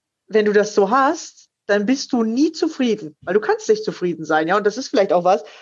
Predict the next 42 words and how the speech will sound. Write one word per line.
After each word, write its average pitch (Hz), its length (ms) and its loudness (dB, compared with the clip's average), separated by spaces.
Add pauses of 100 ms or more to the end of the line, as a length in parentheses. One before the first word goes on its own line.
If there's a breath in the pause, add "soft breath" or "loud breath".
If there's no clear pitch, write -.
(120 loud breath)
wo 208 120 -2
wir 208 100 6
uns 208 140 -2
immer 302 240 0
mit 240 180 -2
in 233 140 -4
diesen 202 200 -2
negativen 220 440 0
Gefühlen 240 420 2
halten. 170 400 -2 (300 soft breath)
Ja, 208 160 0
wir 214 80 4
denken 214 240 0
immer, 220 240 -2
"Oh 202 160 4
nee, 247 180 0
ich 226 160 -4
hätte 214 160 0
gerne 190 260 2
mehr 175 180 0
Geld, 233 340 2
ich 220 100 -6
hätte 196 160 0
gerne 180 160 0
einen 175 60 -8
besseren 180 440 -6 (160)
Job, 226 400 2
ich 190 180 -6
wäre 180 160 2
gerne 175 340 2
schlanker, 233 600 2
ich 185 200 -4
wäre 180 180 2
gerne, 175 420 0 (360 loud breath)
äh, 180 80 -2
hä-, 180 560 2
äh, 185 240 2 (540)
was 196 180 -2
weiß 202 160 2
ich, 269 200 0
ja, 202 140 4
was 202 140 0